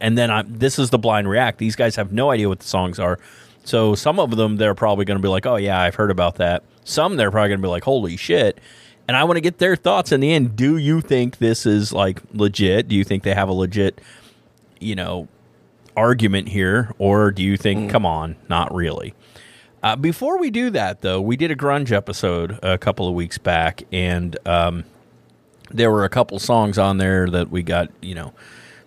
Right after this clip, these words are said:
Speaker 1: is this grunge, is this not grunge? And we brought up, I had the Toadies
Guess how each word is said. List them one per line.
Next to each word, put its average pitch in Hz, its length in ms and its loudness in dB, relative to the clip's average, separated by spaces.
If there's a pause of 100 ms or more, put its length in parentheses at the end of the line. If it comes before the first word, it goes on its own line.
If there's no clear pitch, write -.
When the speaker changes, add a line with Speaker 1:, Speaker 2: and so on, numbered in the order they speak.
Speaker 1:
is 110 220 4
this 101 180 4
grunge, 95 320 2
is 90 160 0
this 87 180 -4
not 147 220 0
grunge? 98 500 -2
And 101 300 -2
we 180 220 0
brought 113 420 0
up, 98 300 0 (680)
I 180 220 2
had 98 600 0
the 101 80 0
Toadies 117 640 0